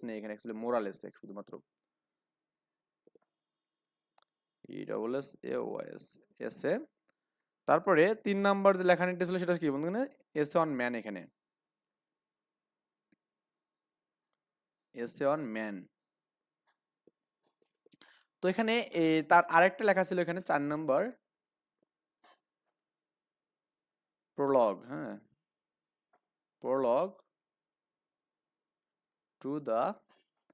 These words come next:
Estuary, হ্যাঁ, এস টি, আচ্ছা, একটু বানানটা একটু ভুল হলো এখানে, এস এ টি আই আর ডি এখানে,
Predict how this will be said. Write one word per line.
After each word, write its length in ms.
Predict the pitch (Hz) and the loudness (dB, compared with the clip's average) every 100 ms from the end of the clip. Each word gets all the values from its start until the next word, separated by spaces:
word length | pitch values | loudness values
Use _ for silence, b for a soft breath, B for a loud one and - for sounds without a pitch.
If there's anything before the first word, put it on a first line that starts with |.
| _ _ _ _ _ _ _ 131 | _ _ _ _ _ _ _ -6
Estuary, 640 | 123 - 131 113 101 87 - - 143 | -6 -6 -2 0 -2 -6 -12 -20 -14
হ্যাঁ, 220 | 170 127 - - 113 | -12 -12 -16 -12 -10
এস 140 | - - - - - | -10 -12 -12 -14 -14
টি, 160 | 123 143 156 - _ _ _ _ - | -12 -10 -12 -16 _ _ _ _ -12
আচ্ছা, 160 | 113 - 113 | -10 -10 -12
একটু 120 | 120 110 101 | -12 -14 -10
বানানটা 300 | 113 120 117 120 | -8 -6 -8 -10
একটু 100 | 117 | -12
ভুল 140 | 104 113 | -10 -6
হলো 120 | 123 127 | -4 -4
এখানে, 220 | 110 104 127 220 _ _ _ _ _ _ _ _ _ _ _ _ _ _ _ _ _ _ _ _ _ _ _ - _ _ _ _ _ _ _ _ _ _ _ _ _ _ _ _ _ _ - 120 | -6 -10 -10 -12 _ _ _ _ _ _ _ _ _ _ _ _ _ _ _ _ _ _ _ _ _ _ _ -20 _ _ _ _ _ _ _ _ _ _ _ _ _ _ _ _ _ _ -10 -8
এস 140 | 120 - 135 | -6 -4 -2
এ 20 | 135 - - | -4 -6 -10
টি 120 | 127 120 - | -6 -6 -4
আই 80 | 117 120 117 | -4 -2 0
আর 80 | 113 | 0
ডি 60 | 104 104 | -2 -8
এখানে, 200 | 110 | -8